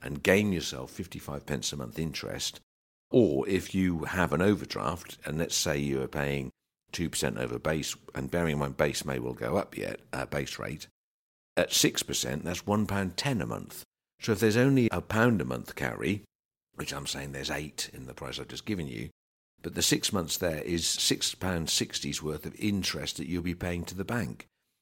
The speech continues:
So there is absolutely no way you're better off by selling it for May. You might as well sell it for Nov,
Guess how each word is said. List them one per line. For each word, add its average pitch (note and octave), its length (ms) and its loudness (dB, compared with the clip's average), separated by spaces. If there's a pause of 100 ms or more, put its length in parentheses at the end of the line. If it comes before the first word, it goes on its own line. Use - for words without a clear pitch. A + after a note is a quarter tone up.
(120)
So F#2+ 320 4
there F#2 200 2
is F#2 100 2
absolutely G2+ 680 0
no G#2+ 260 4
way F#2 280 2
you're F2 180 4
better E2+ 400 0
off B1 300 -4
by D2+ 100 -4
selling E2 360 -2
it - 140 -6
for - 140 -8
May. F#2 220 -4
You C#2+ 160 -2
might E2 120 -2
as - 80 -6
well D2 120 -6
sell A2 240 0
it - 100 -2
for - 80 -8
Nov, B1+ 400 -4